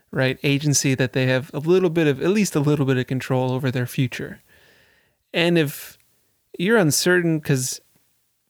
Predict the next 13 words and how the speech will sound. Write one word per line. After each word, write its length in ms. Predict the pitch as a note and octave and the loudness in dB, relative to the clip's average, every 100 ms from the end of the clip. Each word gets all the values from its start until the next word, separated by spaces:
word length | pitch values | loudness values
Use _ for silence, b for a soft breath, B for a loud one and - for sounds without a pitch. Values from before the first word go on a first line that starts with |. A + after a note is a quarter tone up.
| _ _ - | _ _ 0
literally 500 | D#3+ F3 F3+ E3 D#3 | 4 4 4 4 4
millions 400 | D3 D3+ C#3+ C3+ | 4 4 2 0
of 80 | |
people 240 | C#3 C3 C3+ | -2 -2 -2
are 80 | C3 | -2
dying 360 | C3 B2+ B2+ | 0 0 0
ar-, 140 | B2 B2+ - | -2 -4 -4
around 360 | C3 C3 C3 | -2 0 0
you 80 | B2+ | 0
in 60 | B2 | -2
the 60 | |
thirteen 400 | A#2+ C#3 B2+ C3+ | -2 -4 -2 -2
hundreds, 540 | C#3 D3+ E3+ F#3+ F#3 | 0 0 0 -2 -4